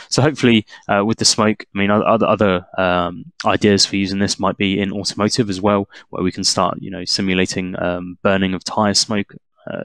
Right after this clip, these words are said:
to, to, to illustrate, you know, a bit of speed or something like that. Um, so you can think outside the box with these as well, and you don't just have to, uh, be confined, obviously, to, to how we suggest that you use them.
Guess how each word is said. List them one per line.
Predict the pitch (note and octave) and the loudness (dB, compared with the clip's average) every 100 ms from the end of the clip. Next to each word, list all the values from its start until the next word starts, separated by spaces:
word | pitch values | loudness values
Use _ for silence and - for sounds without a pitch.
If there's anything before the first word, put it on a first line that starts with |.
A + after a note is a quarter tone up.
| - | -8
to, | - - | -10 -8
to, | - | -12
to | - G2+ | -10 -4
illustrate, | F#2+ - G2 F2+ - - _ | -4 -2 -4 -6 -8 -20 _
you | F#2 | -6
know, | F2 | -4
a | |
bit | F2 | -4
of | - | -2
speed | - - G2 F#2+ | -2 2 2 0
or | |
something | F2+ - | -8 -12
like | - - | -10 -2
that. | G2 - - - - | -2 -4 -12 -12 -2
Um, | G2 G2 | -2 0
so | - A2 G#2 - - | 2 2 2 -2 -4
you | |
can | D#3+ E3 | 0 2
think | F3 C#3+ | 2 0
outside | - - A#2 | 2 2 2
the | G2+ | -2
box | G#2 - - | -4 -4 -6
with | - | 0
these | G#2+ F#2+ | 0 2
as | F#2 | 0
well, | G#2+ G2 | 0 0
and | F#2+ | 0
you | G2+ | 0
don't | A#2 - | -2 -2
just | - | -4
have | - G2+ | -4 -6
to, | - F#2+ F#2+ - - - | -4 -6 -6 -14 -10 -6
uh, | F2 | -2
be | G2 | -2
confined, | - F#2+ - F#2+ F2+ | -4 -6 0 0 0
obviously, | F2+ - - F#2 | -2 -2 -2 -4
to, | - F#2+ F2 | -4 -4 -6
to | - | -8
how | G2 F#2 | -4 -2
we | F#2+ F2+ F2 F2+ | -2 -2 -4 -6
suggest | - - F#2+ - | -8 -4 -6 -6
that | - | -10
you | F#2 | -8
use | F#2 F2+ | -6 -8
them. | - | -12